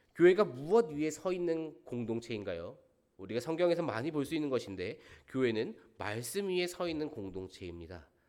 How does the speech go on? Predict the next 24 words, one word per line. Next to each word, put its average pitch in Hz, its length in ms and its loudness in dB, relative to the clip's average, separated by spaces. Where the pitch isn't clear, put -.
마태복음 180 460 0
십육 226 340 -4
장 214 120 2
십팔 214 320 0
절에서 165 520 0
이렇게 135 520 -2
말합니다. 87 600 -10
"또 220 140 8
내가 175 260 10
내게 151 280 6
이르노니 139 640 2
너는 151 560 2
베드로라. 95 640 -4
내가 120 220 4
이 156 280 -2
반석 147 500 0
위에 147 480 2
내 123 300 2
교회를 160 420 0
세우리니 123 640 -4
음부의 104 380 0
권세가 107 640 -4
이기지 101 580 -12
못하리라." 123 880 -2